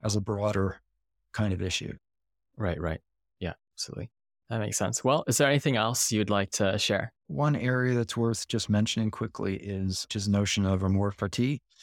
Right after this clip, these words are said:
Speaker 1: which is a love of one's fate. And this goes back to, this goes back to determinism. And I think this bit is very compatible with Stoicism.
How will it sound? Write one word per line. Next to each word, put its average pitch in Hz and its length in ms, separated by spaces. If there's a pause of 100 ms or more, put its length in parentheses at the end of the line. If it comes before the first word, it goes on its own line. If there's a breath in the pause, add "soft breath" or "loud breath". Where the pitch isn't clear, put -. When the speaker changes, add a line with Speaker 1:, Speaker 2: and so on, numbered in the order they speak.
(180 loud breath)
Speaker 1:
which - 200
is 101 420
a 101 80
love 101 280
of 104 140
one's 101 320
fate. 117 320 (520)
And 101 340
this 110 160
goes 110 220
back 101 320 (120)
to, 98 380 (220)
this 120 140
goes 107 200
back 101 300
to - 100
determinism. 92 920
And 101 480 (120)
I 113 100
think 131 280 (120)
this - 420 (640)
bit 113 320
is 104 220
very 110 340
compatible 101 600
with 101 120
Stoicism. 131 680